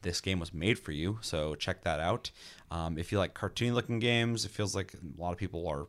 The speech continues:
kinda getting away from that now. They're not really into it anymore, or I don't know if they ever were. Um, or, like, you know, uh, interesting nineteen fifties futuristic aesthetic,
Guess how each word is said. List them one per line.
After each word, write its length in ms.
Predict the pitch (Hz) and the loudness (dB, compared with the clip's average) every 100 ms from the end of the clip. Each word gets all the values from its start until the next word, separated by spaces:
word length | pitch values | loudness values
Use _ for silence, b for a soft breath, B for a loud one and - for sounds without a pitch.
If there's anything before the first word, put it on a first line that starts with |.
| - | -8
kinda 220 | - 92 | -2 -2
getting 260 | 87 90 76 | 0 0 0
away 240 | 69 82 | 0 0
from 180 | 95 92 | 0 2
that 180 | 90 90 | 4 4
now. 260 | 87 90 90 | 4 4 2
They're 100 | 82 | 2
not 160 | 78 | -2
really 180 | 69 76 | -2 0
into 300 | 92 95 95 | 0 0 2
it 100 | 95 | 4
anymore, 420 | 95 95 95 92 90 | 4 2 4 4 2
or 300 | 64 57 60 - | 0 -6 -10 -10
I 60 | 80 | -6
don't 80 | 69 | -6
know 60 | |
if 80 | 52 | -6
they 80 | 65 | -6
ever 120 | - | -6
were. 360 | 60 85 92 - B B B B | -2 2 2 0 B B B B
Um, 640 | - 82 80 73 71 73 - | -4 -2 0 -2 -4 -6 -8
or, 160 | - 85 | -6 -4
like, 260 | 85 82 - | -2 -4 0
you 60 | |
know, 220 | 92 82 - B B B | 2 0 -2 B B B
uh, 140 | 85 82 | -12 -4
interesting 800 | 117 113 - 107 101 - 98 95 82 | 2 4 6 6 4 2 2 2 0
nineteen 600 | 95 101 104 - 110 104 | 2 2 2 2 2 2
fifties 540 | 98 92 104 98 92 | 2 0 0 0 0
futuristic 680 | - 98 - 101 - 95 - | 0 0 2 0 0 -2 -2
aesthetic, 600 | - - 98 90 82 | -2 2 4 4 0